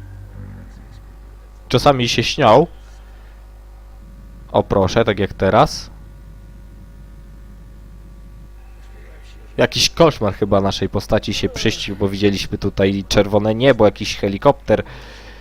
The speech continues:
Chyba jakiś wybuch. Proszę, nawet nie zrobiliśmy się specjalnie głodni. Za to Popatrzcie teraz, jak ładnie będzie wszystko wyglądało na dworze. No po prostu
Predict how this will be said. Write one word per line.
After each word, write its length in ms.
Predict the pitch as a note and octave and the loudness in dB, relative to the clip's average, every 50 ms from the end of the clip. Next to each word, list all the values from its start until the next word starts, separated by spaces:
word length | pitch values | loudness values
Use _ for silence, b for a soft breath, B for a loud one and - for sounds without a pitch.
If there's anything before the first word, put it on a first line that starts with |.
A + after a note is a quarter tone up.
| B B B B B B B B B B B B | B B B B B B B B B B B B
Chyba 340 | - - - D3 D3 C3 A2+ | -6 0 2 2 4 6 4
jakiś 360 | A2 G#2+ - - G2+ G2+ G2+ | 4 2 0 -4 -10 -8 -4
wybuch. 500 | G#2+ B2 A#2+ G#2 A#2 C3+ D3 - - - - - - - b b b b b b - - - - - | -2 -2 -2 0 -2 -2 -2 -4 -12 -18 -20 -20 -20 -20 b b b b b b -20 -20 -18 -10 -6
Proszę, 220 | G3+ F#3 C#3+ E3 | -2 0 0 2
nawet 260 | F3+ F3+ D#3+ D#3 - | 2 2 2 2 0
nie 100 | D#3+ D#3+ | 0 -4
zrobiliśmy 560 | D#3 D3+ D3 D3+ D#3 D#3 D#3 D3+ C#3+ - D3 C#3 | -2 0 -2 -2 -2 -2 -4 -4 -6 -6 -6 -4
się 140 | - C#3+ | -4 -4
specjalnie 580 | B2+ - - C3+ - - - C#3+ C3+ C3+ B2+ B2 | -4 -4 -6 -6 -4 -2 -2 0 0 0 -2 -4
głodni. 540 | A#2+ B2+ C#3+ D3+ A#2+ A2+ - G#2 G#2+ A#2+ B2+ - - - b b b b b - - | -2 0 2 2 2 0 -2 -6 -6 -6 -6 -8 -14 -20 b b b b b -14 -10
Za 240 | A2+ A2 B2+ B2 A#2+ | -4 2 2 2 2
to 460 | - - B2 A#2+ A#2+ A#2+ A#2+ A#2+ - - - - - - - - - - - - - - - - - - - - - - | 2 2 2 4 4 4 2 0 -2 -6 -12 -20 -20 -20 -20 -20 -20 -20 -20 -20 -20 -20 -20 -20 -20 -20 -20 -20 -12 -6
Popatrzcie 560 | - A2 - - A#2 A2 - - - - A2+ | -6 -4 2 4 2 2 2 -2 -6 -6 -4
teraz, 300 | - - G#2 G#2 - - | -2 0 -2 -2 -2 -4
jak 160 | G#2 - - | -8 -6 0
ładnie 360 | A2+ A2 G#2+ G#2 G#2+ G#2+ G#2 G2+ | 2 4 4 4 2 -2 -4 -2
będzie 300 | G#2 G#2+ G2+ G2 G2 F#2 | -2 -2 -2 -2 -4 -6
wszystko 380 | - - - - - - G#2 | -8 -8 -12 -12 -8 -8 -8
wyglądało 580 | F#2+ G#2 F#2 G2+ G2 F#2 F#2 F2+ G2 F#2+ G2 F#2 | -6 -6 -4 -2 -2 -2 0 0 2 2 2 2
na 120 | F#2+ F#2+ | 0 -2
dworze. 340 | F#2 G2 F#2+ G2+ F#2+ G2 G2 | -4 -2 0 0 2 2 2
No 100 | G#2+ G#2+ | 0 0
po 120 | A#2 A#2+ | -2 0
prostu 380 | A2+ A#2 A#2 - - - A#2+ A2+ | 0 0 0 0 0 -2 -2 -2